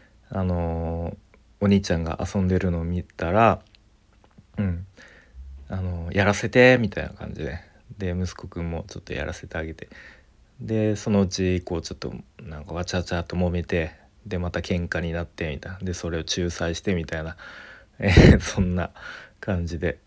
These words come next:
うん、ですね。はい。なかなかね、疲れますよね。<laughs> 仲裁してるとね。はい。ということで、えー、今日もさ、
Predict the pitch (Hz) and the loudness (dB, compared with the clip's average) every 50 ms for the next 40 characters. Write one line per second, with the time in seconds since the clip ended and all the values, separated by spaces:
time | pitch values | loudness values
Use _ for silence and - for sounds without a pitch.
0 | _ _ _ _ - 87 87 85 76 80 87 - _ _ _ _ _ _ _ _ | _ _ _ _ -10 -6 -6 -6 -6 -8 -10 -16 _ _ _ _ _ _ _ _
1 | _ - _ _ - - - - - - 90 - - - - 98 104 107 - - | _ -20 _ _ -20 -20 -20 -12 -8 -6 -6 -4 -2 0 2 2 2 2 -2 -8
2 | - _ - - 92 82 - - - - - - - - 90 82 - 85 85 85 | -20 _ -10 -6 -6 -6 -6 -8 -10 -16 -18 -12 -8 -8 -6 -4 -4 -4 -4 -4
3 | - 90 95 113 117 113 113 - _ _ - _ _ _ _ _ _ _ _ _ | -2 2 4 4 4 4 2 -4 _ _ -20 _ _ _ _ _ _ _ _ _
4 | _ _ _ _ _ _ _ _ _ _ - - - - 101 95 101 101 - - | _ _ _ _ _ _ _ _ _ _ -20 -10 -4 0 2 4 8 10 10 10
5 | - - 90 90 107 104 98 - - - - - 101 90 - - 113 101 90 90 | 10 8 4 2 2 2 0 -2 -8 -6 -2 -2 0 0 0 0 2 2 2 0
6 | - - - 90 85 85 82 90 87 85 87 87 92 - - - 95 85 - - | -2 -2 -2 -2 -2 -2 -4 -6 -6 -4 -4 -6 -6 -8 -8 -6 -6 -6 -6 -8
7 | - - - - - - - - - - - - - - _ _ _ _ - - | -12 -20 -20 -20 -20 -18 -18 -20 -20 -20 -20 -20 -20 -20 _ _ _ _ -6 0
8 | - 139 135 147 131 127 101 90 - - 104 104 98 92 - - 117 98 92 85 | 4 6 6 8 8 8 8 6 6 4 6 6 6 6 4 4 4 4 4 2
9 | - - - - | 0 -2 -6 -10